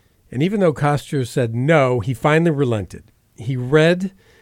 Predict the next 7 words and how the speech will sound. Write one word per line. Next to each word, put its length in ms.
what 160
his 160
friend 440
Michael 540
Blake 580
had 240
written, 400